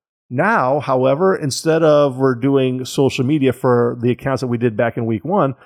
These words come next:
now we're doing social media for accounts that we did in week two. So we're always working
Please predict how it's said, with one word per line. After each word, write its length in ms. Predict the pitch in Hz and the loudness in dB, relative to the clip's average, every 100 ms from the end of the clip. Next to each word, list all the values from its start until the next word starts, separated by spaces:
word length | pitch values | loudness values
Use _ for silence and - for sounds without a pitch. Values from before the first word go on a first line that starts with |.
| _ | _
now 420 | 117 139 220 220 160 | -6 -2 0 0 2
we're 200 | 143 127 | 0 0
doing 360 | 139 139 139 | 0 0 -2
social 420 | - 151 143 - | -4 -2 0 -2
media 600 | 127 214 208 127 120 147 - _ _ | -4 -2 2 2 2 0 -6 _ _
for 360 | - 175 160 139 | -4 0 2 0
accounts 440 | - 170 165 139 | -2 -2 -2 -2
that 140 | 151 | 0
we 140 | 143 139 | 2 2
did 240 | 139 151 | 2 0
in 180 | 151 127 | 0 0
week 260 | 135 156 - | 2 0 -2
two. 380 | 233 175 95 - _ _ - | 0 0 -2 -6 _ _ -6
So 160 | 156 | -2
we're 240 | 139 139 139 | 0 0 2
always 440 | 151 190 202 147 | 2 4 2 0
working 640 | 156 196 185 135 117 143 | 0 0 -2 -4 -4 -6